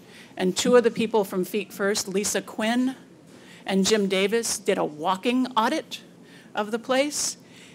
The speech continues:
And then they also talked to Cascade Bicycle Club, and they had some great people who went out and waved signs and handed out postcards. Um, two of them were, uh, that were really busy doing that,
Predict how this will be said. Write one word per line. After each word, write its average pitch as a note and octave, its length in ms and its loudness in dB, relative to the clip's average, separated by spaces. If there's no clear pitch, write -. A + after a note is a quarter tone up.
And G3+ 220 2
then G#3+ 360 2
they G3+ 140 6
also A#3 320 4
talked G3 300 -4
to F#3+ 80 -4
Cascade F3 560 -4
Bicycle C4 480 -2
Club, C4+ 400 -2
and F#3 140 2
they G3+ 100 4
had F#3+ 180 0
some F3 220 -4
great G#3+ 340 2
people A3 340 4
who G3 140 2
went G3+ 220 0
out G3 240 4
and E3 240 -2
waved B3+ 460 6
signs C#4+ 720 4
and F#3 120 2
handed A#3 360 2
out A3+ 200 2
postcards. A3 920 2
Um, F#3 380 2
two B3+ 220 6
of A#3 100 6
them G#3 360 0
were, F#3+ 420 4
uh, F3 400 0
that F#3+ 180 0
were F#3+ 140 0
really G3+ 240 6
busy F#3+ 340 4
doing G3+ 280 2
that, F3+ 360 0